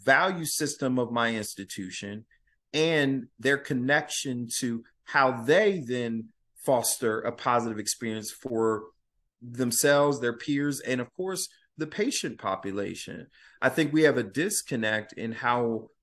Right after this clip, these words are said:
we've nurtured or, um, our, our recent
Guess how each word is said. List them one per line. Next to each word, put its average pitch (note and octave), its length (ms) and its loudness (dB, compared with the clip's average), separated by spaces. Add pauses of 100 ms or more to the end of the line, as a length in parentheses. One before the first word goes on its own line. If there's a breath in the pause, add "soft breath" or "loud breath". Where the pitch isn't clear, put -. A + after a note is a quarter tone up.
(100)
we've A#2 280 -2
nurtured A#2+ 920 2
or, A2+ 400 0
um, A2 260 -2
our, A2 400 -2
our G#2+ 440 -2 (880)
recent C3+ 640 2